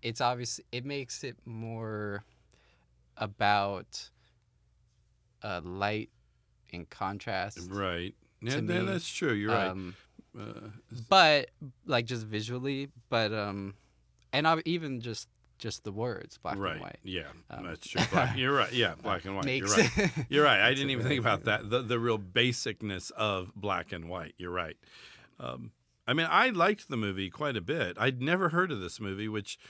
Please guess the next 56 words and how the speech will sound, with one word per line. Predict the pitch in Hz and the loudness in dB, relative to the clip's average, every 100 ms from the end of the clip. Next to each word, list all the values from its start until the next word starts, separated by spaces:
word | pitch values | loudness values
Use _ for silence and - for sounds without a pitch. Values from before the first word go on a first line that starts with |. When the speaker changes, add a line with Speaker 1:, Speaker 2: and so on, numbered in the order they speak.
| - | -18
Speaker 2:
surprised | - 135 143 170 170 | -8 -4 2 2 2
me | 127 113 | 0 -2
'cause, | - 135 123 - - - - _ - | -2 0 0 -2 -6 -20 -20 _ -2
'cause | 135 127 107 143 131 - - | 2 2 -2 -8 -12 -16 -6
it's | 123 147 | -2 2
an | 139 | 4
Oscar-winning | 165 160 160 139 139 131 107 | 4 2 0 2 2 2 0
film. | - 202 120 85 87 | 0 0 0 -2 -8
I | 98 98 | -8 -6
mean, | 98 98 95 95 | -6 -6 -6 -6
uh, | 95 92 90 - | -6 -6 -8 -10
Shelley | - 135 127 | -6 -2 0
Winters | 127 165 113 | 0 -2 -2
won | 101 117 | -2 -2
an | 107 | 0
Oscar | 127 160 - | 0 -2 -6
for | 92 | -6
this. | 95 101 | -6 -4
I | 101 | -6
think | 95 143 139 - - _ | -4 -6 -6 -16 -20 _
the | 113 | 0
other | 143 147 | 2 4
actress | 110 - 107 - | 4 2 -6 -4
was | 92 | -6
nominated | 90 101 180 127 85 78 82 | -2 0 0 -2 -4 -8 -6
for | - | 0
Speaker 1:
I | |
Speaker 2:
an | 143 | 0
Speaker 1:
think | 220 | 2
it | |
Speaker 2:
ac-, | 190 | 0
Speaker 1:
was, | 170 170 - | 0 -2 -2
Speaker 2:
for | - | 0
Speaker 1:
it | |
Speaker 2:
an | 160 | 2
Speaker 1:
was | 208 220 | 2 2
Speaker 2:
award. | 151 | 2
Speaker 1:
nominated | 127 139 156 151 131 | 4 4 4 0 -2
for | 131 - | -6 -6
other | - 110 117 | -4 -2 -2
awards. | 107 107 104 | -2 -4 -4
I | 98 | -4
didn't | 117 110 | -4 -4
write | 101 98 - | 0 -2 -2
this | 98 | -6
down. | - 90 87 | -2 -2 -2
It | 110 | -2
was | 127 147 | 2 2
nominated | 139 127 123 107 | 4 2 2 -2
for, | 117 | -2
like, | 98 87 - _ - - _ _ _ _ | -2 -2 -10 _ -20 -20 _ _ _ _
things | 107 101 | -4 -2
like | 87 | -4
set | - - - | -2 -4 -4
design | 90 82 78 80 | -10 -8 -8 -12
and | - | -14